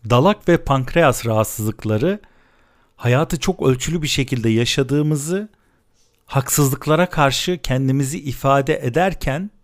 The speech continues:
yeteri kadar edemediğimiz için içimizde yaşanan o şiddetten bahsediyor.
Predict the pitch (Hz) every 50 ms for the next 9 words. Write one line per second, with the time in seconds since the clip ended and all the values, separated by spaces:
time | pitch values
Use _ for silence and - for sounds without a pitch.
0 | _ _ - _ _ _ _ _ _ _ _ _ - - - - _ _ _ -
1 | 110 127 127 - 165 175 208 220 - 196 156 147 131 127 127 123 170 185 185 165
2 | 131 135 131 123 120 110 110 107 - - - 180 190 185 185 _ _ _ - -
3 | - - 135 135 127 117 160 160 135 - - 127 123 131 139 - 127 120 - -
4 | 117 104 95 113 110 - - 120 120 117 107 101 98 95 - - - 101 90 92
5 | 90 87